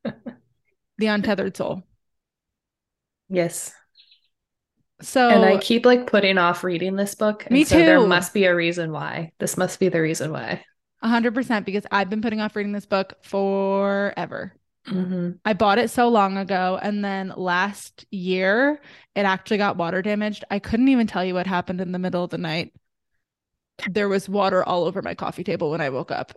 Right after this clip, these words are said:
Speaker 2: I, I, we still don't know. It's literally still a mystery, and it ruined, I,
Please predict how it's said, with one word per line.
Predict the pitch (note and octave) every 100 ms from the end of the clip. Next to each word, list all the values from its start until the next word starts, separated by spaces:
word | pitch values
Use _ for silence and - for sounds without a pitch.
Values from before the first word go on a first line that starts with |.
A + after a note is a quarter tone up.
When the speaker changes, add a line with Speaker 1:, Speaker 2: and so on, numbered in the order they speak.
| _
Speaker 2:
I, | - G#3 G3+ -
I, | -
we | G#3 A3+
still | - A#3+
don't | G3 D2+
know. | C#3 D3
It's | -
literally | G#3+ A3 G3 F#3+
still | F#3+ E3+
a |
mystery, | D3+ F#3 - F#3+
and | F#3
it | C3+
ruined, | G3+ G3 G3 -
I, | F3+ F3+